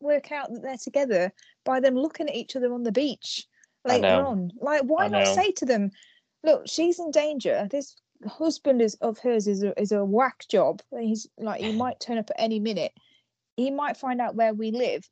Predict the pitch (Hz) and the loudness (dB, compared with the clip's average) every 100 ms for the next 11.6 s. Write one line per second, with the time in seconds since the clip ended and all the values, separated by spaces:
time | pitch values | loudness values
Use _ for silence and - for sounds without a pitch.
0 | - 208 311 330 247 - 220 233 233 202 | -8 -2 0 0 -4 -4 -2 2 2 0
1 | 208 202 - 240 220 202 180 202 277 370 | -4 -6 -6 -6 -4 -2 -4 0 2 2
2 | 349 320 262 247 226 - 190 143 131 - | 2 -4 -4 -6 -6 -8 -6 -4 -6 -10
3 | _ - 277 302 - 381 480 494 392 330 | _ -2 2 2 0 -4 -2 0 0 -2
4 | - - - 339 349 370 359 302 311 302 | -4 -14 -4 4 6 6 4 6 6 8
5 | 277 262 - _ 247 233 233 220 _ 240 | 4 -2 -8 _ -2 0 0 -2 _ -2
6 | 254 240 _ 208 - 262 254 - 254 233 | -2 -4 _ -20 -10 -4 -4 -4 -8 -8
7 | - - _ _ - 185 214 220 208 196 | -12 -18 _ _ -6 -2 2 2 2 -2
8 | - - 175 - 214 294 339 302 _ _ | -6 -8 -6 0 0 0 -6 -8 _ _
9 | _ _ _ _ _ _ _ _ _ 226 | _ _ _ _ _ _ _ _ _ -12
10 | 226 - - - - - 208 180 170 214 | -10 -10 -12 -12 -16 -4 0 2 2 -2
11 | - 247 208 185 175 170 | 0 0 0 0 0 -2